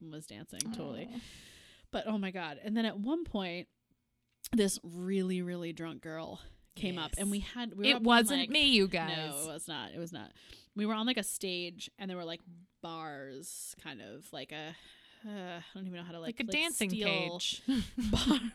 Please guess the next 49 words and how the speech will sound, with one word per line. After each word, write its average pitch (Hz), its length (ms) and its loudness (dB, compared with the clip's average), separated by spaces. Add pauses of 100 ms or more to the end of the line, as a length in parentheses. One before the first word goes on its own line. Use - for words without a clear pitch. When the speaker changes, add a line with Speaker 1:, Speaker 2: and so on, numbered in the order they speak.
(380)
Speaker 1:
bars. 220 240 4
This 269 160 2
makes 294 180 8
it 320 100 2
sound 285 120 2
like 277 100 4
we're 277 80 2
in 240 80 4
a 202 60 2
jail 185 280 -2
Speaker 2:
And 202 140 8
we 262 60 8
Speaker 1:
cell. 302 80 4
Speaker 2:
were 349 80 6
all 392 120 8
wearing 277 280 4
go-go 208 320 4
Speaker 1:
This 240 100 4
is 339 60 4
weird. 349 240 4
Speaker 2:
boots 185 100 -4
and 165 320 -2
Speaker 1:
Like 262 140 2
a - 20 -4
little 285 160 4
Speaker 2:
<laughs> - 200 -4
Speaker 1:
fence 233 440 0
type 196 220 -4
of, 185 100 -8
like, 196 120 -4 (120)
like, 262 240 -8
you 269 80 -8
know, 170 220 -8 (240)
like, 196 140 -14
in 190 60 -2
Speaker 2:
Yeah. - 60 -4
Speaker 1:
front 190 240 -8
of 147 60 -10
us. - 280 -10 (360)
So - 120 -4
this 220 240 -2
girl 208 220 0
comes 214 300 -4
up 185 220 -4 (160)
in 202 140 -4
between 180 460 -6
songs, 175 440 -10
and 185 120 -8
she's 196 200 -4